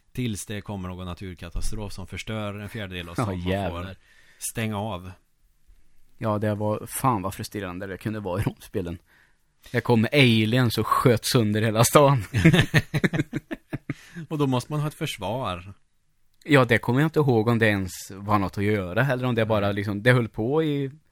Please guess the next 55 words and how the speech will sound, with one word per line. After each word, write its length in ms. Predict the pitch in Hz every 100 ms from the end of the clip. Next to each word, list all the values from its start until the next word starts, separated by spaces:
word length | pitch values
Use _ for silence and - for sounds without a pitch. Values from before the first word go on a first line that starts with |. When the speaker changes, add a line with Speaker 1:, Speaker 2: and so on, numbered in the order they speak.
| _ _ -
Speaker 2:
i 120 | 135
spelet 480 | - 120 101 104 -
två 260 | - 127
veckor 380 | 104 107 - 107
och 80 | 107
sen 360 | 117 104 104 -
försvann 420 | 120 117 104 95
de 160 | 120 135
och 80 | 139
så 60 |
fick 160 | 151 143
man 140 | 165
reparera. 440 | 175 196 147 - - _ _ -
Speaker 1:
Mm. 360 | 120 107 98 127
Speaker 2:
Så 100 | 123
var 100 | 127
det 40 |
Speaker 1:
Mm. 60 | 113
Speaker 2:
bra 160 | 107
sen 180 | 104 95
igen. 200 | 95 64 -
Speaker 1:
Ja, 180 | 95 95
okej. 340 | - 82 90 98
Ja, 220 | 95 101 -
för 80 | 110
mig 240 | 104 104 101
gick 200 | 92 -
det 60 |
ju 60 | 107
aldrig 260 | 98 90
bra. 200 | 90 87 - _ _ _ _ _ _ _ _
Jag, 180 | 110 113
jag 160 | 113
kommer 200 | 123 123
faktiskt 380 | 123 131 113 -
ihåg 300 | 120 113 101 -
när 180 | 110 113
jag 140 | 120
gick, 340 | 123 113 -
eh, 360 | 113 110 104 104 -
någon 280 | 120 117 107
form 220 | 123 107
av 80 | 98
teknikkurs 1500 | - 110 - 127 131 101 _ 101 92 92 _ - 143 - - 117
när 120 | 107
jag 40 |
hade 160 | 98 95
slutat 340 | 101 90 - -
åttan. 600 | 135 - _ 143 143 107
Det 100 | 120
var 120 | 123
nämligen 260 | 120 117
så 140 | 110 127
här 220 | 139 104
att 180 | 104